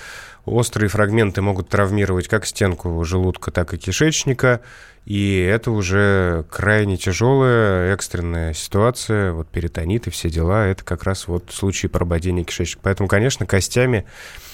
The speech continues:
э, м, потенциально острыми, э, которые вот пластинчатые, тем более, и трубчатые, желательно животных не кормить.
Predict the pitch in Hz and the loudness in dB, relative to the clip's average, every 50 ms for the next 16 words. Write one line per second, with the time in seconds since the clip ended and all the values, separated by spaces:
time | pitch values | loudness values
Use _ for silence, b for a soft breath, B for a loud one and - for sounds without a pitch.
0 | B B B B B - 87 85 82 82 80 80 78 - 55 52 65 71 - 73 | B B B B B -6 -4 -2 -2 -2 -2 -2 -2 -4 -4 -6 -6 -6 -6 -6
1 | 71 76 - - 60 73 78 82 90 95 - - 80 - - 98 87 - 104 101 | -6 -6 -8 -6 -6 -4 -2 -2 -4 -2 -2 -4 -4 -2 -2 -2 2 4 4 4
2 | 95 92 90 95 110 135 135 - - - 107 98 92 87 82 80 80 - - - | 4 4 2 4 4 4 2 0 0 0 0 2 2 0 0 0 -2 -4 -4 -6
3 | 71 76 76 85 - 82 - - 87 87 87 85 80 82 85 82 - - - - | -6 -6 -6 -4 -6 -6 -2 -2 0 0 0 0 0 -2 -4 -4 -6 -6 -2 0
4 | 90 87 - - - 117 120 120 - - 107 - - 95 90 85 - - 92 87 | 0 0 0 2 2 2 2 2 2 0 -2 0 2 2 2 2 0 -2 -4 -2
5 | 82 90 87 82 87 90 90 87 - - 120 117 127 127 - - 101 - - - | -2 -2 -2 0 0 0 0 -2 0 2 2 2 2 0 -2 -4 -4 -2 0 0
6 | 90 90 85 85 92 107 113 - - 92 87 82 82 87 98 - 92 85 - - | 2 2 2 2 2 2 2 0 -2 -4 -2 -2 -2 -4 -4 -4 -4 -6 -6 -6
7 | 87 87 92 - - 90 82 80 80 - - - - - | -4 -4 -4 -2 -4 -4 -4 -4 -8 -10 -14 -14 -20 -20